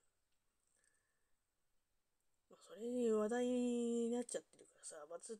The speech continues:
て話題になってるから、そのじいさんもどう思ってんのかね。こんなにクレームじゃ、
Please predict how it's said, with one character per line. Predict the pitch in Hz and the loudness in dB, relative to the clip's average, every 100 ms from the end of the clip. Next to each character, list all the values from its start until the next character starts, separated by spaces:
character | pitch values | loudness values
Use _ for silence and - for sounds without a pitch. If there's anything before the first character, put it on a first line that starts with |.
| _ _ | _ _
て | 165 147 151 | -14 -10 -10
話 | 160 | -10
題 | 180 | -10
に | 196 | -10
な | |
っ | 190 | -10
て | 156 | -12
る | 139 | -16
か | 143 | -14
ら、 | 147 143 - _ _ _ _ _ _ _ _ _ _ _ _ _ _ _ _ _ _ _ _ _ _ _ _ _ | -14 -16 -18 _ _ _ _ _ _ _ _ _ _ _ _ _ _ _ _ _ _ _ _ _ _ _ _ _
そ | - 185 | -14 -6
の | 233 | -4
じ | 269 294 | 0 0
い | |
さ | 175 | -2
ん | 143 | -10
も | - | -4
ど | 220 | 0
う | 233 208 | 2 2
思 | 165 | -2
っ | |
て | - 127 | -10 -16
ん | |
の | |
か | - - | -18 -20
ね。 | 151 _ _ _ _ _ _ _ | -20 _ _ _ _ _ _ _
こ | - 202 | -16 -10
ん | 180 | -8
な | 170 | -8
に | 151 - _ _ _ _ _ _ - | -10 -14 _ _ _ _ _ _ -16
ク | 180 | -10
レ | 170 | -8
ー | 170 | -8
ム | 165 | -12
じ | |
ゃ、 | 156 | -14